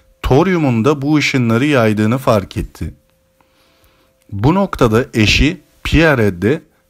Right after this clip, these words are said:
kendi çalışmalarını bıra-, bırakarak Marie'ye yardım etmeye başladı. Bu arada Becquerel iki farklı uranyum mineralinin daha aktif olduğunu keşfetti.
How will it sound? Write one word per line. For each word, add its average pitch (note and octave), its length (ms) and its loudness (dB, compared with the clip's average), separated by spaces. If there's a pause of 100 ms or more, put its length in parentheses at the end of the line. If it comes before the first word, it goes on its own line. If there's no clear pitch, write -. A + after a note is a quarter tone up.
(100)
kendi A#2+ 300 0
çalışmalarını G2+ 800 -2
bıra-, G2 280 -4
bırakarak C3 560 0
Marie'ye B2 560 2
yardım G#2 380 0
etmeye G2+ 400 -2
başladı. F2 520 -4 (1700)
Bu C#3 160 4
arada D3+ 440 0 (180)
Becquerel A2 760 -2 (1080)
iki C#3 220 -2
farklı C#3+ 400 0
uranyum C#3+ 460 0
mineralinin G#2+ 720 0
daha B2 220 0
aktif - 360 -6
olduğunu G#2 380 0
keşfetti. F2 640 -6